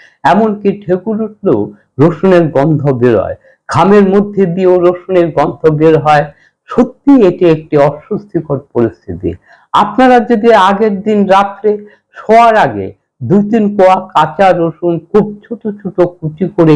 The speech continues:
কেটে একটু টক দইয়ের মধ্যে ভিজিয়ে রাখেন,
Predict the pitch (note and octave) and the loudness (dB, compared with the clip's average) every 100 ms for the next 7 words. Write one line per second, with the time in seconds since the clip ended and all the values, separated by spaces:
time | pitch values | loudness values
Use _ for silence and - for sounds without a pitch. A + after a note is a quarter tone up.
0 | D3+ C#3+ B2 C3 G2 D#2+ _ _ _ - | 0 -2 -2 0 0 -2 _ _ _ -4
1 | G3+ G#3 G#3 - G3 G#3+ G3+ - G3 A#3+ | -2 0 0 0 0 2 0 -2 2 2
2 | A#3+ A3 G#3 G3+ F3+ - E3 D#3 G3+ F#3 | 2 -2 -4 -2 -2 -2 -6 -4 2 2
3 | C#3+ A#2+ - C3 | 4 0 -2 -4